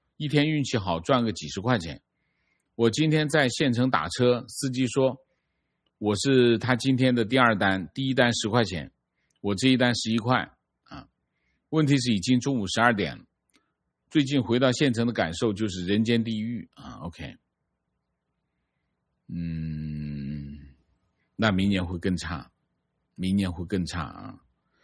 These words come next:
乖的，以前我还是个积极参与到各项社会活动的内地小人物，什么一二三四五，经常投诉一些看不下去的事情。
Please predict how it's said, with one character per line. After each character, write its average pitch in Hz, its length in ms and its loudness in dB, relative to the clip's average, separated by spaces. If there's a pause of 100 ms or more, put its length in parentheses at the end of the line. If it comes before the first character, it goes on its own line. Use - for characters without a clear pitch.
(380)
乖 156 160 10
的， 156 80 10
以 107 200 6
前 131 280 6
我 117 100 6
还 98 200 4
是 123 100 -2
个 123 140 6
积 156 240 0
极 127 220 0
参 139 300 4
与 131 120 4
到 110 240 6
各 143 220 4
项 117 320 2
社 131 200 2
会 117 140 2
活 90 180 0
动 127 220 4
的 87 280 0 (440)
内 165 200 4
地 131 160 4
小 92 160 2
人 85 240 2
物， 147 220 0 (460)
什 - 200 -4
么 123 120 6
一 151 80 2
二 143 160 6
三 143 220 2
四 131 160 -4
五， 98 120 -2
经 131 200 0
常 131 160 2
投 107 200 0
诉 127 160 -2
一 117 40 0
些 113 140 0
看 131 280 0
不 110 60 -2
下 123 180 2
去 123 200 -4
的 98 100 -2
事 98 180 -6
情。 73 220 -10